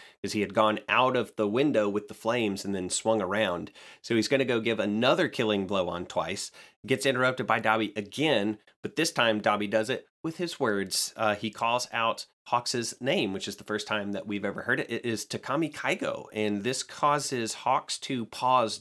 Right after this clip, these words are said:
just long enough, um, for him to be put back in the crosshairs again.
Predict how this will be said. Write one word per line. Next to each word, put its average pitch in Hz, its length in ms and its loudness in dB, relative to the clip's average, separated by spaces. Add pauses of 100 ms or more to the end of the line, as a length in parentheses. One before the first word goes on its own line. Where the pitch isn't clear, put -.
just 151 640 -2
long 123 260 2
enough, 98 340 -4 (440)
um, 104 220 4
for 101 120 -4
him 107 140 2
to 104 40 -2
be 101 120 -4
put 101 260 -4
back 92 240 -2
in 82 60 -6
the 80 80 -8
crosshairs 69 500 -6
again. 50 280 -14